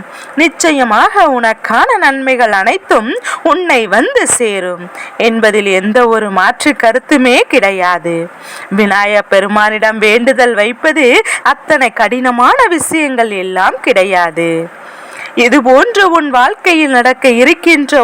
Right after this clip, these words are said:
ஒவ்வொரு நன்மைகளுக்கும் பின்னாலும் இருக்கின்ற உண்மையான அன்பு என்னவென்பதை நீ புரிந்து கொண்டு அதற்கு ஏற்றாற் போல இந்த வாழ்க்கையை நீ வாழ வேண்டும்.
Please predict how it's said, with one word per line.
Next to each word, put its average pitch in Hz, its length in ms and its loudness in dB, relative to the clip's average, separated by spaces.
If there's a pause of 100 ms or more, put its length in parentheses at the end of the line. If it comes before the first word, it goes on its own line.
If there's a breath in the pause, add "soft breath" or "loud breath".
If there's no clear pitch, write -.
ஒவ்வொரு 220 540 0
நன்மைகளுக்கும் 247 920 0 (540 loud breath)
பின்னாலும் 294 640 0
இருக்கின்ற 277 640 0
உண்மையான 214 720 0
அன்பு 285 580 0 (240 loud breath)
என்னவென்பதை 254 920 0
நீ 262 180 -6 (120)
புரிந்து 285 400 2
கொண்டு 240 360 2 (400 loud breath)
அதற்கு 220 480 0 (140)
ஏற்றாற் 254 540 0
போல 240 220 2 (500 loud breath)
இந்த 269 280 2
வாழ்க்கையை 269 640 2
நீ 226 140 -2
வாழ 185 400 2
வேண்டும். 175 520 -2